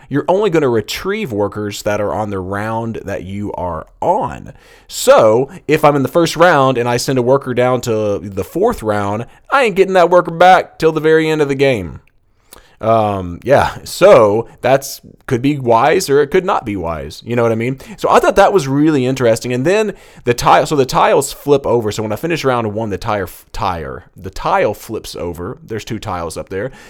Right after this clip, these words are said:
and it opens up two more worker placement spots, but erases a bunch of them.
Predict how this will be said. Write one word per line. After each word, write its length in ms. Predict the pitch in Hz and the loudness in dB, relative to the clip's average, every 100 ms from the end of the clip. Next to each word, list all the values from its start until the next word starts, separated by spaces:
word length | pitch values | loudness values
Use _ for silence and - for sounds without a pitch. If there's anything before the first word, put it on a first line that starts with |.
| 190 - | -18 -4
and 140 | 139 | -2
it 60 | 120 - - | -2 -4 0
opens 380 | 151 151 131 | 2 2 2
up 220 | 135 127 - - _ | 2 2 -2 -20 _
two 400 | - 185 170 - | -4 -2 -2 -6
more 380 | 139 143 151 135 | -4 0 4 4
worker 300 | 107 101 101 | 4 -2 -6
placement 440 | - 101 - 101 | -6 -6 -6 -12
spots, 260 | - 101 101 | -8 -8 -6
but 140 | 110 | -6
erases 500 | 95 92 117 127 101 | -6 -2 0 -2 -6
a 60 | 90 | -12
bunch 320 | 85 95 90 | -12 -12 -12
of 100 | 82 | -16
them. 200 | - - | -18 -20